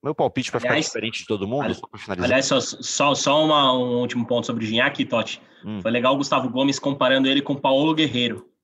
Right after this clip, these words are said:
Speaker 2: Pergun-,
Speaker 1: Justo.
Speaker 2: ele foi pergun-,
Speaker 1: Uma boa comparação.
Speaker 2: perguntado sobre a característica de jogo e tudo mais, ele falou, "Não, meu, no Brasil tem jogadores parecidos e o Gignac me lembra o Paulo Guerreiro."
Speaker 1: Foi uma boa comparação mesmo. Pra finalizar com o meu palpite, pra ficar diferente de todo mundo, três a dois pro Palmeiras, jogão, vários gols,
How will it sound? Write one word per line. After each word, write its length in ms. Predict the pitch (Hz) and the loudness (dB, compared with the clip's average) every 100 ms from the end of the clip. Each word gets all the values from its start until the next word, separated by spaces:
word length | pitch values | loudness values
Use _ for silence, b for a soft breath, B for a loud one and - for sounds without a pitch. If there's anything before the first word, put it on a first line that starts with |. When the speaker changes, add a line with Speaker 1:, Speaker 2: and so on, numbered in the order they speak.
| _ | _
Speaker 2:
Pergun-, 200 | 104 120 | -8 -6
Speaker 1:
Justo. 200 | 123 113 | -6 -8
Speaker 2:
ele 100 | 110 | -6
foi 140 | 120 | -6
pergun-, 220 | - 123 | -6 -4
Speaker 1:
Uma 80 | 117 | -2
boa 160 | 113 147 | -2 -2
comparação. 480 | 143 147 143 - 107 | 0 0 2 0 0
Speaker 2:
perguntado 300 | - 143 131 | 0 0 -2
sobre 260 | - 123 127 | -6 -6 -4
a 40 | |
característica 580 | 135 127 - 131 123 123 | -2 -2 0 -2 -2 -4
de 140 | 120 | -4
jogo 500 | 110 123 147 160 131 | -2 0 2 2 0
e 60 | 123 | -4
tudo 180 | 135 120 | -6 -2
mais, 220 | 120 131 | 0 0
ele 80 | 135 | -2
falou, 180 | 135 135 | -2 -2
"Não, 240 | 135 131 | 0 0
meu, 400 | 120 104 101 98 120 | -2 -6 -6 -8 -4
no 100 | 120 | 0
Brasil 240 | 123 123 | 0 0
tem 160 | 143 143 | 0 0
jogadores 360 | 139 135 120 | 0 0 -4
parecidos 640 | - 117 113 - 131 135 139 | -4 -4 -4 -8 -8 -6 -4
e 60 | |
o 60 | 139 | -4
Gignac 340 | 127 120 123 131 | -2 -2 -2 -4
me 80 | |
lembra 180 | 123 120 | -6 -6
o 40 | - | -4
Paulo 260 | 120 120 | -4 -4
Guerreiro." 320 | 123 107 90 - _ _ | -6 -10 -12 -20 _ _
Speaker 1:
Foi 160 | - 95 | -8 -8
uma 80 | |
boa 160 | 87 98 | -4 -4
comparação 500 | 110 110 104 - 90 | -4 -2 -2 -2 -6
mesmo. 360 | 95 127 123 123 B B B - | -2 -4 -4 -12 B B B -6
Pra 100 | 117 | -4
finalizar 360 | 127 113 117 | 0 0 0
com 80 | 120 | -2
o 40 | |
meu 60 | 113 | -4
palpite, 580 | 127 123 - 165 - - | -2 -2 -4 -8 -8 -4
pra 80 | 120 | -4
ficar 160 | - 117 | -2 -4
diferente 300 | - 107 - | -6 -8 -6
de 40 | |
todo 220 | 117 127 | -8 -6
mundo, 280 | 127 151 151 | -8 -6 -6
três 300 | - - 143 | -2 0 0
a 60 | 123 | 0
dois 260 | 107 110 | -2 -2
pro 120 | - - | -6 -6
Palmeiras, 760 | 104 92 98 110 101 - - | -4 -2 0 -2 -2 -8 -14
jogão, 600 | 87 113 101 95 101 104 | -10 -8 -4 -2 -4 -2
vários 280 | 87 107 98 | -2 -2 -4
gols, 520 | 87 95 101 95 - | -4 -2 -2 -6 -12